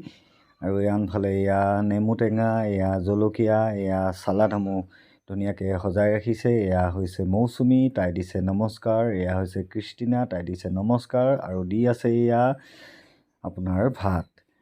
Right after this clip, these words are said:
আৰু ইয়াৰ প্ৰকৃতিয়ে নমস্কাৰ দি, দি আছে এয়া ঔটেঙা, কচুৰ দাইল। সম্পূৰ্ণ ঘৰুৱাভাৱে বনোৱা হৈছে আজিৰ খাদ্য। আৰু এয়া হৈছে আমাৰ কৃষ্ণা, তাই এয়া দি আছে নিৰামিষ ভাজি। ইয়াত আছে ব্ৰকলি,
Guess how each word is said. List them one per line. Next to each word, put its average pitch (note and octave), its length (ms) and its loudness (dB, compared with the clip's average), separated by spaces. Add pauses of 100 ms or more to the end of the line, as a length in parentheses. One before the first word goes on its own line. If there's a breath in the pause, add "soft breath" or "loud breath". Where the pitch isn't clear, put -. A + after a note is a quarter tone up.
(160)
আৰু F#2 140 -6
ইয়াৰ G#2+ 320 4
প্ৰকৃতিয়ে A2+ 480 0
নমস্কাৰ A2 420 2
দি, B2 160 4
দি A2+ 180 0 (100)
আছে F#2+ 260 0 (100)
এয়া G2+ 180 4 (220)
ঔটেঙা, B2+ 580 2 (220)
কচুৰ G#2+ 560 2
দাইল। E2+ 360 0 (600)
সম্পূৰ্ণ A2+ 280 -4 (120)
ঘৰুৱাভাৱে C3 560 6
বনোৱা C3 380 4
হৈছে C3 200 0 (100)
আজিৰ A2 260 0
খাদ্য। F2+ 260 -4 (800 soft breath)
আৰু F#2 160 -4
এয়া A#2 260 6 (100)
হৈছে B2+ 360 2 (280)
আমাৰ G2 180 0 (160)
কৃষ্ণা, G#2+ 420 -2 (880)
তাই G#2+ 160 0 (160)
এয়া G#2+ 140 2
দি F#2+ 140 -2 (120)
আছে F#2 240 -2
নিৰামিষ G2 480 4
ভাজি। F#2 320 -2
ইয়াত G#2+ 220 6
আছে A#2+ 260 4 (200)
ব্ৰকলি, G#2 380 0